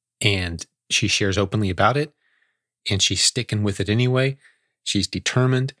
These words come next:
She is taking God with her every step of the way. And I just wanted to say in front of the listeners of this audience how proud I am of these three ladies that I've mentioned today and all the others in that thread. There's a story behind every single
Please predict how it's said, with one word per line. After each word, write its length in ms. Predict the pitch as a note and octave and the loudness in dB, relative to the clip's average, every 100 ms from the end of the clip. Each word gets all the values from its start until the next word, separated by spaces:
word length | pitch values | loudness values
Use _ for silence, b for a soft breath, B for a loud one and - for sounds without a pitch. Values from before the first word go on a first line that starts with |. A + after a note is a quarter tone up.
| _ _ _ _ _ | _ _ _ _ _
She 300 | - - G#2 | -6 0 0
is 180 | F2 E2 - | 0 -2 -2
taking 360 | - C3+ B2 A#2+ | -2 0 0 0
God 260 | A#2+ A#2 | 0 0
with 240 | A2+ B2 - | -2 -2 0
her 140 | B2 | 0
every 220 | G#2 G2+ | 2 0
step 260 | - G#2+ - | -2 -2 -4
of 60 | |
the 60 | G2+ | -4
way. 420 | G2 A2+ C3 D3 - | 0 2 0 -4 -8
And 160 | G#2 - - | -8 -8 -4
I 240 | A#2+ C#3+ | 0 0
just 220 | C#3+ A2 | 2 0
wanted 200 | B2 A2+ | 0 0
to 60 | F#2+ | 0
say 320 | - A2 B2 | 0 0 0
in 140 | B2+ G2 | -2 -4
front 220 | - G#2 | -2 0
of 60 | |
the 60 | F#2+ | 0
listeners 400 | F#2 G#2 B2 G#2+ | 0 0 0 0
of 80 | G2+ | 0
this 200 | G2 - | -2 0
audience 360 | G2+ A2 A2+ - | 0 0 -2 -4
how 280 | - G2+ | -2 -2
proud 460 | F#2 - - A#2+ B2 | -2 -2 0 2 2
I 100 | C3+ | 2
am 260 | B2 G#2+ F#2+ | 2 0 0
of 120 | F2 | 0
these 200 | G#2 - | 0 0
three 240 | - A2+ | 0 2
ladies 320 | B2 G#2 A2 | 4 2 2
that 120 | - G2+ | 0 0
I've 100 | F#2 | 0
mentioned 300 | F#2+ - F#2 | 0 0 -2
today 340 | G2 G#2 B2 _ b b b b | 0 0 -2 _ b b b b
and 160 | A#2+ A2 - | -4 -4 0
all 120 | F3 | 0
the 140 | F3 | 2
others 300 | D#3 C3 - | 2 2 0
in 80 | G2+ | 0
that 180 | F#2+ - | -2 -4
thread. 320 | - F2 - - _ _ _ _ _ _ | -6 -6 -6 -14 _ _ _ _ _ _
There's 180 | C#3 C#3+ | 0 2
a 60 | C3+ | 2
story 520 | - - D#3+ D#3 D3+ | 2 2 2 2 2
behind 580 | C3 A#2+ C3 B2+ A#2+ - - | 0 -2 0 2 0 -2 -2
every 420 | C3+ C3 C3 C3+ _ _ _ _ | 0 2 0 -2 _ _ _ _
single 600 | - - B2+ A#2+ A#2 A#2 | 2 2 2 0 -2 -4